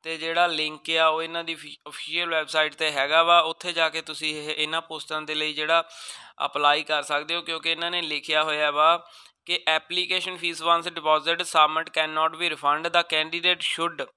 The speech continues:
one loaded the application form and upload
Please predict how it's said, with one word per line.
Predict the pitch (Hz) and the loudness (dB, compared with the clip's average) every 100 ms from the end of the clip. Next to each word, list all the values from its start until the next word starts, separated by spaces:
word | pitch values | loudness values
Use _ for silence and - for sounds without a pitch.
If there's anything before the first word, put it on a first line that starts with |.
| _ _ - - - | _ _ -20 -20 -4
one | 147 160 160 | 2 2 2
loaded | 160 165 180 | 2 4 2
the | 175 175 165 | 6 4 4
application | - 175 165 170 175 175 | 0 0 0 -2 -2 -4
form | 151 151 151 156 143 143 | 0 4 4 2 -2 -4
and | 156 | -2
upload | - 151 - 170 180 | 4 4 4 0 2